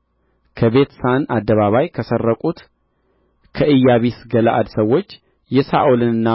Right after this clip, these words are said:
የልጁን የዮናታንን አጥንት ወሰደ።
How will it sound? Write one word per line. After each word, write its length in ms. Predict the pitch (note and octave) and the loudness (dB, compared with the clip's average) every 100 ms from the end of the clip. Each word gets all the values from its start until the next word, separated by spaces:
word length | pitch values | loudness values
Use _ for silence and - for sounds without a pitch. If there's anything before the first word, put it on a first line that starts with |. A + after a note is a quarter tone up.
| A#2 | 0
የልጁን 420 | A2+ A#2 A2+ A#2 A2+ | 0 0 -2 -2 0
የዮናታንን 680 | A2+ A2 A2+ A2 G#2+ A2 A2 - | 0 0 -2 -2 -2 -2 -4 -6
አጥንት 360 | A#2+ - G3+ - - | -6 -4 -4 -6 -4
ወሰደ። 400 | A2+ G#2 A#2+ | -2 -2 -2